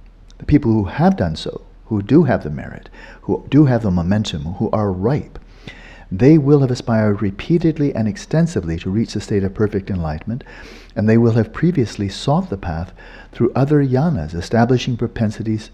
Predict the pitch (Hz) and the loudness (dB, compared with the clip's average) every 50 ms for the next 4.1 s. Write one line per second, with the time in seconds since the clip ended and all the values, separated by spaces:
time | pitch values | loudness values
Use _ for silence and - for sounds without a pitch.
0 | - - - 113 107 107 98 98 - - - 110 110 - - - 139 123 85 - | -10 -6 -4 -4 -2 -2 -4 -6 -6 -6 -6 -6 -6 -6 -6 -4 -4 -4 -4 -6
1 | - - - - - - - - - - - - - - - - - 104 113 143 | -12 -18 -20 -20 -20 -20 -20 -20 -20 -20 -20 -20 -20 -20 -20 -10 -2 4 4 6
2 | 156 147 147 117 117 110 - - 143 123 104 101 95 92 - 92 - 139 147 120 | 6 6 6 4 4 4 4 4 4 4 4 2 2 0 0 -2 -2 0 -2 -2
3 | - - - 92 - 104 113 110 107 101 98 - 107 117 110 107 127 - - - | -2 -4 -4 -4 -2 0 2 2 2 0 0 2 4 4 4 6 6 6 6 4
4 | 107 87 | 2 -2